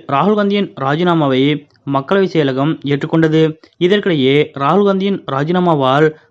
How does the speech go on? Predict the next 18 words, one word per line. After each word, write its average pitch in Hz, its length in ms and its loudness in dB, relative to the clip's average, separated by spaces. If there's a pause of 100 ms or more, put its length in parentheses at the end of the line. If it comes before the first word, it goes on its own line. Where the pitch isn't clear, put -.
(140)
காலியான 180 460 0
வயநாடு 165 260 -2
மக்களவை 160 280 0
தொகுதியில் 139 640 0
அவரது 139 320 -2
சகோதரியும் 143 580 -2 (420)
கட்சியின் 175 440 -4
பொதுச் 170 260 0
செயலாளருமான 170 500 0 (200)
பிரியா 165 280 -2
காந்தியை 165 280 0
களமிறக்க 143 520 -2 (420)
காங்கிரஸ் 151 380 -2
கட்சி 135 280 -4 (160)
முடிவு 143 300 -4
செய்தது. 151 340 2 (140)
இதற்கான 208 400 2
ஏற்பாடுகளை 185 540 2